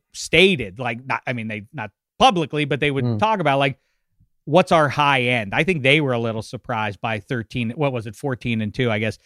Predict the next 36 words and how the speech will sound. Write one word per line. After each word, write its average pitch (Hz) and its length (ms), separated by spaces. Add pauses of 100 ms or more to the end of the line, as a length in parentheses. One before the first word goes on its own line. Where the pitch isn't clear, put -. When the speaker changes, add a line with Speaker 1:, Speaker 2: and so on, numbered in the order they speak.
(360)
Speaker 1:
a 165 120
couple 143 260
of 147 80
years 233 240
ago. 147 180
But 170 140
at 190 80
this 277 200
point, 226 420
it's 190 260 (360)
for 180 200
real 202 360
that 160 120
it's 156 140
gonna 160 200
be 160 120
mounting 139 540
pressure 131 640
if, 143 300 (680)
if 160 220
they're, 233 580
you 220 120
know, 180 380
two, 180 220
three 190 240
games 175 380
back 160 320
of 143 100
Cleveland 175 840
and 143 180
Pittsburgh 165 560
is 139 80
maybe 151 280
ahead 147 280
of 165 80
them, 165 400